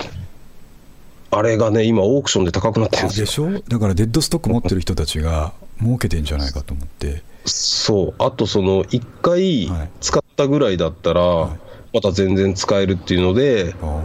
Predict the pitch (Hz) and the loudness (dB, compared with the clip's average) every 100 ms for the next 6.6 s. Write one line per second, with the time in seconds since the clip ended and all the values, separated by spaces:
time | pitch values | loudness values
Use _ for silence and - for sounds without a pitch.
0 | 85 92 95 87 78 73 67 64 110 113 | -2 0 0 -2 -2 0 2 2 2 2
1 | 101 131 120 95 - - 135 135 135 170 | 0 0 0 -2 -4 -4 0 2 2 2
2 | 123 110 120 131 123 87 - 90 82 76 | 0 2 2 2 2 2 0 0 0 0
3 | 76 78 82 76 73 71 - - - - | 0 2 2 2 -2 -8 -12 -18 -20 -2
4 | 113 107 - 165 202 196 170 202 127 104 | -2 2 2 2 0 0 2 2 2 2
5 | 160 101 85 80 80 80 78 85 - - | 2 2 0 0 0 0 -2 -4 -8 -8
6 | - - - 151 170 170 | -8 -2 2 4 4 2